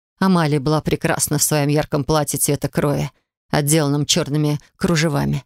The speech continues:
Моё мнение, чересчур кричащий наряд, сильно открывающий пышную грудь, словно она предлагала свои прелести каждому встречному. Сразу вспомнила «Кентавриек». Несмотря на свою наготу, они выглядели не пошло.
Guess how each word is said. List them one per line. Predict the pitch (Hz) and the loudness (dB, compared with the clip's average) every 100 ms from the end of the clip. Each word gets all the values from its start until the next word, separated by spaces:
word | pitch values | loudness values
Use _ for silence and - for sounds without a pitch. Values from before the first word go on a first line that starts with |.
| _ _ _ - | _ _ _ -2
Моё | 160 156 | 0 2
мнение, | 156 156 151 151 151 - _ _ | 2 2 0 0 -2 -4 _ _
чересчур | - 151 151 - 165 | -2 0 0 0 -2
кричащий | - 160 - 143 - 139 | -2 0 0 2 0 0
наряд, | 143 139 - _ _ _ - | 0 -2 -4 _ _ _ -2
сильно | - 214 147 | 2 2 0
открывающий | 135 - 160 151 139 - 139 | -2 -2 0 0 0 0 0
пышную | 156 - - 151 | -2 0 0 0
грудь, | 156 147 | 0 0
словно | - 147 147 147 | 0 0 2 2
она | 151 143 - _ - | 0 -2 -6 _ -4
предлагала | 175 151 165 160 180 156 | 0 2 2 2 0 -2
свои | - 151 147 | 0 -2 0
прелести | 185 196 165 156 | 0 0 0 -2
каждому | - 165 143 170 | -2 -2 0 0
встречному. | 175 170 135 - - 139 - _ _ _ _ _ | -2 -2 -2 -2 -2 -4 -6 _ _ _ _ _
Сразу | - 180 165 147 | -2 0 0 0
вспомнила | 135 - 160 147 147 147 135 _ _ _ _ - | -2 0 0 2 2 0 -2 _ _ _ _ -2
«Кентавриек». | 185 165 - 208 190 160 147 - - _ _ - | 0 0 0 0 0 0 -2 -4 -12 _ _ -2
Несмотря | 190 185 175 - 180 | 0 2 0 0 0
на | 175 | 0
свою | - 175 | 0 2
наготу, | 175 165 170 - 202 | 2 0 0 0 0
они | 175 165 | 2 2
выглядели | 185 190 185 190 185 | 2 2 2 2 2
не | 190 | 0
пошло. | - 151 - 156 | 0 -2 0 -2